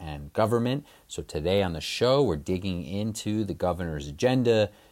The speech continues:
and the political and policy dynamics in Albany, where the intense six-month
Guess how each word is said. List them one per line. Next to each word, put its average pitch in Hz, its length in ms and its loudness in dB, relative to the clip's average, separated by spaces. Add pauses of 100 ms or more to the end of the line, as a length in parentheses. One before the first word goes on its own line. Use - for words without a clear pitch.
(160)
and 78 160 -6
the 76 60 -4
political 90 680 0
and 73 200 -10
policy 92 600 -2
dynamics 78 760 -6
in 76 240 -12
Albany, 110 600 2 (380)
where 78 140 -4
the 71 160 -6
intense 110 720 -2
six-month - 960 -2